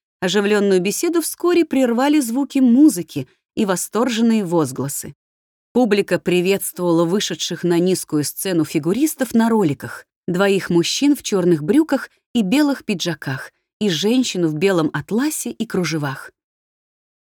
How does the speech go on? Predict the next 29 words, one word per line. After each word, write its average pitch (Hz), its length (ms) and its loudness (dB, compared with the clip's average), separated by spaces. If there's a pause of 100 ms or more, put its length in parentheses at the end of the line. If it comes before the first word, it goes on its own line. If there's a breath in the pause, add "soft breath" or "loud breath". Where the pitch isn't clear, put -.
(100)
"Садись!" 285 640 0 (520)
Мэри, 240 400 2 (140)
сестра 220 400 -2
Хэмиша, 294 480 4
похлопала 254 640 0
по 202 180 -4
стулу 247 380 -2
рядом 160 340 2
с 151 60 -2
собой. 135 480 -8 (1300)
Я 302 240 2
села, 185 640 -4
а 190 120 0
место 202 380 0
с 170 40 -6
другой 233 320 0
стороны 170 500 0
от - 160 -8
меня 165 300 2
занял 294 400 2
Хэмиш. 143 600 -8 (760)
Круглые 196 460 2
столики 240 480 0
были 262 280 2
сдвинуты, 170 640 0 (320)
нас 190 320 2
окружала 180 640 -2
обычная 214 440 -2
компания. 151 720 -4